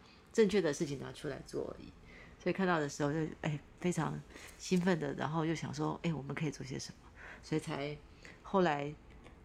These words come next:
呃，跟市长报告，然后找了金百利公司，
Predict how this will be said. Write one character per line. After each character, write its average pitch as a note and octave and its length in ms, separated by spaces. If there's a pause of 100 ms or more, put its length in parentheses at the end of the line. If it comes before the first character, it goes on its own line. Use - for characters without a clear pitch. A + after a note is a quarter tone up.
(100)
呃， C#3+ 280
跟 E3 220
市 E3+ 120
长 C3+ 160
报 D3 120
告， C3+ 240 (380)
然 C#3+ 80
后 D3 80
找 B2+ 220
了 C3 120 (540)
金 D#3+ 140
百 C#3+ 120
利 C#3+ 80
公 D3+ 180
司， D3 360